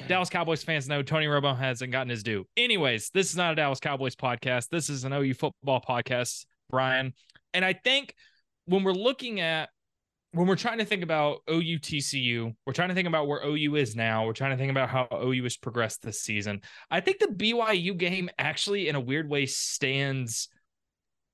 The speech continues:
kind of un-, like, in a unique place from the other games, and that includes the losses, because I think this was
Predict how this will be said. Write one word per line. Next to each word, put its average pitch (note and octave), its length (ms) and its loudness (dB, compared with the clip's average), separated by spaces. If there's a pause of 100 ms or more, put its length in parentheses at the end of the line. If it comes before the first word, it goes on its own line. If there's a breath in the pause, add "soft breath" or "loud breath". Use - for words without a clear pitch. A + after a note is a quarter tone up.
(140)
kind D4 200 -2
of F4+ 80 -2
un-, D#3+ 480 0
like, D#3+ 200 0
in D#3+ 140 0
a D#3 40 0
unique C#3 480 0 (100)
place - 640 -2 (120)
from D#3 200 0
the D3+ 140 2
other D#3 200 2 (120)
games, D#3+ 320 0
and C#3 80 4
that E3 120 2
includes D3 420 -2
the B2 100 -2
losses, A#2 580 -4
because C3+ 340 -6
I C3+ 80 0
think A3 420 -4 (520 soft breath)
this D#3+ 160 2
was F#3 200 4